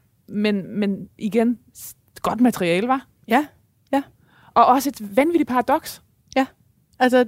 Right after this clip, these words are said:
Speaker 2: man, man kan åbenbart have det hele og mangle en hel masse.
Speaker 1: Ja. Og
Speaker 2: Det,
Speaker 1: det er jo
Speaker 2: det,
Speaker 1: så-,
Speaker 2: det er
Speaker 1: og
Speaker 2: jo,
Speaker 1: det
Speaker 2: det er jo, altså, det rummer jo, der er jo en trilogi i det. <laughs> Der, der er måske en dag en mere. <laughs> Altså.
Speaker 1: Ja.
Speaker 2: Ja.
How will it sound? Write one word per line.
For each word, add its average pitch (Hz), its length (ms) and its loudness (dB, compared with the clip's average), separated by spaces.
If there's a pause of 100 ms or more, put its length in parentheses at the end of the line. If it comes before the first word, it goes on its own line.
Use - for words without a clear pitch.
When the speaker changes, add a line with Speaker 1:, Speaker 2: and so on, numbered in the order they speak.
Speaker 2:
man, 240 180 -2
man 240 160 0
kan 254 120 4
åbenbart 262 400 2
have 254 180 4
det 285 120 2
hele 254 280 2
og 226 60 0
mangle 202 260 0
en 233 80 0
hel 233 160 0
masse. 190 340 -8
Speaker 1:
Ja. 240 180 -2 (560)
Og 220 60 0
Speaker 2:
Det, - 20 2
Speaker 1:
det - 20 0
er 233 40 2
jo 233 60 4
Speaker 2:
det, 285 80 2
Speaker 1:
så-, 247 120 -6
Speaker 2:
det 285 120 6
er 311 40 6
Speaker 1:
og 294 60 4
Speaker 2:
jo, - 80 -2
Speaker 1:
det - 80 -
Speaker 2:
det - 20 4
er 294 60 6
jo, 262 240 2 (140)
altså, 214 220 -2 (1000)
det 262 120 6
rummer 269 320 6
jo, 196 120 4 (120)
der 262 80 4
er 277 120 6
jo 320 60 6
en 285 60 2
trilogi 240 440 0
i - 20 0
det. 208 140 0 (220)
<laughs> - 180 -20
Der, 254 400 0
der 240 60 4
er 220 100 4
måske 233 300 -4
en 220 80 -6
dag 226 200 2
en 226 140 -4
mere. 202 280 -6
<laughs> - 40 -20
Altså. 254 240 -2 (220)
Speaker 1:
Ja. 220 160 0 (380)
Speaker 2:
Ja. 247 140 -2